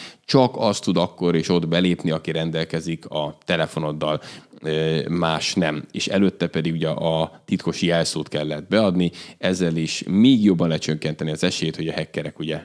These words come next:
be tudjanak ebbe lépni, hiszen ezeket a, a karaktereket, ezeket a számokat,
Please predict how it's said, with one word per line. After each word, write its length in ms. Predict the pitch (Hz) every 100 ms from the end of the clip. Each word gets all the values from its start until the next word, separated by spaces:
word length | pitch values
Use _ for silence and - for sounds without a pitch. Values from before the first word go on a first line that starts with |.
| _
be 120 | 82
tudjanak 360 | - 78 76 82
ebbe 180 | 78 78
lépni, 380 | 85 101 120 113 - -
hiszen 360 | - - 87 -
ezeket 520 | 113 107 90 85 82
a, 180 | 80 78 78 80 87 -
a 520 | - 85 82 82 82
karaktereket, 760 | 82 95 95 - 90 92 90 85
ezeket 460 | 82 82 - 80
a 240 | 80 78 78
számokat, 800 | - - 90 87 80 87 104 -